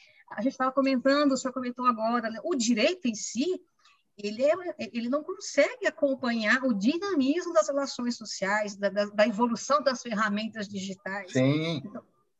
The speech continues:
Speaker 1: então, a gente tem que tá sempre trabalhando, a gente sempre trabalha assim, né, é, é, sempre um passo ata-, atrás, né, dessas pessoas que estudam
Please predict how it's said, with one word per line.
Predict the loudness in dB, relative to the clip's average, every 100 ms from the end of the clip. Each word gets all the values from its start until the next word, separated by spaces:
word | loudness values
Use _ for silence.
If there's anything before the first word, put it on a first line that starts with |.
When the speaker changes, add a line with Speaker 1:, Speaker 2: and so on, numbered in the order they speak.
| _
Speaker 1:
então, | -4
a | 0
gente | 0 0
tem | -2
que |
tá | 2 2
sempre | 2 -2 0
trabalhando, | 4 6 6 4 4 4 4 4
a |
gente | 2 2
sempre | -6 -8
trabalha | -2 2 4 4
assim, | 2 2 2
né, | 2 0 -2
é, |
é, | -4 -6 -16 -18 -20 -16
sempre | -12 -8
um | -2
passo | 4 4 4
ata-, | 0 6 8 8
atrás, | 4 2 6 6 6 2
né, | -2 -2
dessas | -2 -6
pessoas | -8 -8 -6 -4 -4
que | -4 -6
estudam | -6 -4 -2 0 -2